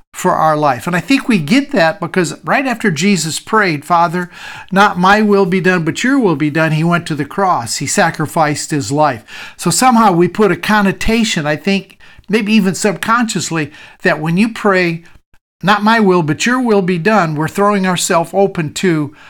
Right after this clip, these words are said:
um, some, some place where we're really not sure what's gonna come our way. And this morning, I wanna nail down for you that you absolutely can know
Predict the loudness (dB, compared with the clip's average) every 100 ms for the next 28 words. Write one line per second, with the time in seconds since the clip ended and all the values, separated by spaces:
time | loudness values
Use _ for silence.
0 | -20 -18 -8 -6 -4 -6 -10 -18 _ -16
1 | -16 -14 -4 -2 -2 -4 -10 -6 -2 -2
2 | -6 -16 _ _ 0 2 2 0 0 0
3 | 2 2 2 2 0 -2 -2 2 2 2
4 | -4 -12 -20 _ -2 -2 0 -2 -2 0
5 | 0 2 2 0 -2 -2 -4 -6 -4 0
6 | 2 2 0 -2 0 0 0 -2 0 -2
7 | -2 -4 -2 -2 -2 -2 0 2 0 0
8 | 0 0 0 -4 -4 -2 0 -2